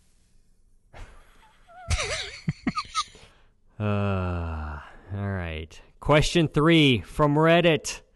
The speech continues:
Reddit user L Dog six one eight asks,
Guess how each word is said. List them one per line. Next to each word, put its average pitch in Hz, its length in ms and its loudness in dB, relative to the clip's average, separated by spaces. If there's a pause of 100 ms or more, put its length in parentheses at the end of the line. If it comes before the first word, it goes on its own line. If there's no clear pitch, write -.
(1000)
Reddit 127 280 2
user 131 500 4
L 151 300 4
Dog 147 480 8
six - 440 -2
one 131 280 4
eight 117 300 -2
asks, - 600 -10